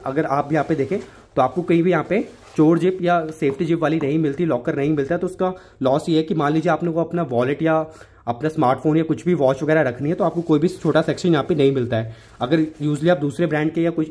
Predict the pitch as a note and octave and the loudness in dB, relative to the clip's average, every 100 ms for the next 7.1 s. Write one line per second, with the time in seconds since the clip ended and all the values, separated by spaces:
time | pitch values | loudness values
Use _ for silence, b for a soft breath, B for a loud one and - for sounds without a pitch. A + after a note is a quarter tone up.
0 | - A2 B2+ C#3 D#3 D#3+ D#3+ D#3+ D3+ C3 | -8 -8 -4 0 2 2 0 -2 -4 -2
1 | A#2+ B2+ - D3 D3 B2 C3+ F#3 - - | -2 -4 -2 0 0 -4 -4 -4 -8 -12
2 | - C#3+ D3 D#3 C3+ C#3+ D3 C3+ E3 F#3+ | -4 -4 -2 0 0 -2 -4 -2 0 2
3 | F#3+ D#3+ - F3+ E3+ D3+ G#3 E3+ D#3+ E3+ | 2 2 0 0 0 0 0 0 2 2
4 | E3 D3 C#3+ F3+ D3+ E3+ D3 D#3+ E3 C3 | 2 -2 2 2 2 0 2 0 -2 -4
5 | E3+ E3 E3 E3+ F3+ E3+ F3 E3 F3+ D#3+ | 0 2 2 0 0 0 0 -2 -4 -2
6 | B2 C3+ D3 D3+ D3+ C#3 D#3+ D3+ - G3 | 0 0 2 0 0 -2 -4 -6 -2 -2